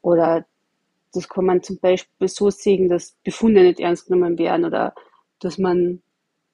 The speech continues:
dass man davon ausgeht, dass es einfach eine Fehldiagnose ist. „Nein, das kann nicht sein, also es muss eine Verwechslung sein.“ Und das Leugnen ist,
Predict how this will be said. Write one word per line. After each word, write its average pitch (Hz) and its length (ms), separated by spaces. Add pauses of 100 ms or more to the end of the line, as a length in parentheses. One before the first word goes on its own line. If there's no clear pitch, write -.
(600)
dass 208 200
man 190 80
davon 180 260
ausgeht, 175 400
dass 170 140
es 180 100
einfach 170 260
eine 170 80
Fehldiagnose 165 840
ist. - 420 (100)
„Nein, 165 220
das 160 160
kann 165 160
nicht 160 180
sein, 151 240
also - 160
es 170 80
muss 185 220
eine 175 60
Verwechslung 160 520
sein.“ 160 300 (840)
Und 196 360 (2250)
das - 580
Leugnen 226 460
ist, - 420